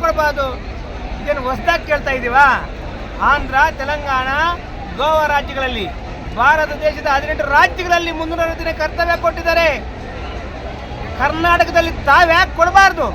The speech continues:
ಇವತ್ತು ಇಪ್ಪತ್ತೇಳು ಸಾವಿರ ಜನ ಇವತ್ತು ಫ್ರೀಡಂ ಪಾರ್ಕಲ್ಲಿ ಬಂದು ಒತ್ತಾಯ ಮಾಡ್ತಾ ಇದ್ದೀವಿ. ಮಾನ್ಯ ಮುಖ್ಯಮಂತ್ರಿಗಳೇ, ಈ ಬಜೆಟ್ ಏಳನೇ ತಾರೀಕು ನೀವು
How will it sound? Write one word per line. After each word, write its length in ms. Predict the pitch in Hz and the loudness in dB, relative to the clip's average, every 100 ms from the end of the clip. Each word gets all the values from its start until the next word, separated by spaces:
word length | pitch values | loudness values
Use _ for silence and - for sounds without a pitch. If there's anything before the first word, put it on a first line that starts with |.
| - - - - - - - - - - - - - - - - | -6 -12 -12 -12 -12 -12 -10 -10 -10 -10 -10 -10 -8 -8 -6 0
ಇವತ್ತು 360 | 311 320 311 302 269 226 - - - 233 | 2 2 6 6 6 2 -6 -8 -6 -4
ಇಪ್ಪತ್ತೇಳು 640 | 220 349 - 339 330 320 311 - | 2 2 0 0 2 2 0 0
ಸಾವಿರ 300 | 285 330 359 339 | 4 8 8 6
ಜನ 100 | 330 330 | 4 4
ಇವತ್ತು 220 | 320 311 294 | 4 2 0
ಫ್ರೀಡಂ 220 | 320 339 330 | 0 0 2
ಪಾರ್ಕಲ್ಲಿ 340 | 320 311 302 302 | 0 0 0 0
ಬಂದು 160 | 330 339 311 | 0 4 2
ಒತ್ತಾಯ 240 | 320 349 339 | 4 2 4
ಮಾಡ್ತಾ 260 | 339 330 339 | 2 2 2
ಇದ್ದೀವಿ. 300 | 339 339 330 285 - - - - - - - - - - | 2 4 4 4 2 -8 -10 -10 -10 -10 -10 -10 -8 -2
ಮಾನ್ಯ 240 | 269 311 311 | 0 0 -2
ಮುಖ್ಯಮಂತ್ರಿಗಳೇ, 680 | 320 339 339 339 330 330 339 269 - - - - - 254 | -2 -2 -2 0 2 4 4 4 0 -8 -8 -8 -8 -4
ಈ 40 | 339 320 | -2 2
ಬಜೆಟ್ 400 | 311 - 349 320 320 | 2 4 0 2 2
ಏಳನೇ 200 | 339 339 339 | 2 0 2
ತಾರೀಕು 380 | 339 339 349 330 233 - - - - - - | 2 2 6 6 6 2 -6 -10 -10 -10 -8
ನೀವು 140 | 247 | -4